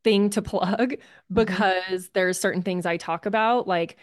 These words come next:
Speaker 1: having your business and personal separate. And if you don't have a solution for that yet, you can do that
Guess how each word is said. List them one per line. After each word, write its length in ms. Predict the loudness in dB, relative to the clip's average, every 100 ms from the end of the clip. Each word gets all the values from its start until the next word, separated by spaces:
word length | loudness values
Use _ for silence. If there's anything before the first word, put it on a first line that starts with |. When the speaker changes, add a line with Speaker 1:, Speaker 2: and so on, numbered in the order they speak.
| _ _
Speaker 1:
having 280 | -4 -2 -2
your 100 | -2
business 420 | -2 -2 -6 -6
and 140 | -8 -6
personal 640 | -6 -6 -6 -6 -6 -8
separate. 720 | -2 0 2 2 2 0 -4 -4
And 100 | -4
if 100 | -2
you 60 | -2
don't 160 | -2
have 120 | -2 -4
a 60 |
solution 460 | -2 0 0 0 -4
for 120 | -2
that 240 | -2 -2 -2
yet, 300 | -2 -2 -4
you 120 | -6
can 180 | -4 -4
do 160 | -4
that 320 | -2 -4 -6